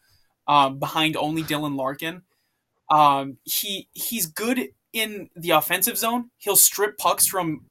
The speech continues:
other forwards, other defensemen, create offensive series out of nothing. I mentioned that earlier about how, uh,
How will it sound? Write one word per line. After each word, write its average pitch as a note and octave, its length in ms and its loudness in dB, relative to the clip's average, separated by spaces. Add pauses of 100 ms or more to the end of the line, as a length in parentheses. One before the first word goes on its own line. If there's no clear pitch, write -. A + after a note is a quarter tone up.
other D#3+ 200 -4
forwards, D3+ 500 -6
other D#3 200 -2
defensemen, D3+ 600 -8 (260)
create F3 400 -4
offensive F3 420 2
series E3 340 -2
out C#3+ 100 0
of C#3 80 -8
nothing. C#3+ 400 -6
I E3+ 100 0
mentioned G#3+ 280 -2
that E3 100 -2
earlier D3 520 -4
about D3 260 0
how, C#3+ 280 0
uh, C#3 240 -2